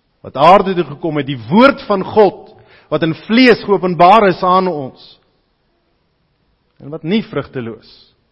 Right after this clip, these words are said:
teruggegaan het, opgevaar het in die hemel nie, maar wel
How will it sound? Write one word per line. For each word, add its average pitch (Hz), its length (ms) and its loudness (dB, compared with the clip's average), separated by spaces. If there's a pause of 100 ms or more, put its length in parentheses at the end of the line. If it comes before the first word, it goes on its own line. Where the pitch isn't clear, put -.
(720)
teruggegaan 151 680 -2
het, 139 100 -12
opgevaar 156 720 -2
het 135 140 -16
in 139 80 -6
die 131 100 -4
hemel 160 280 -2
nie, 110 160 -20 (880)
maar 151 240 2
wel 202 300 6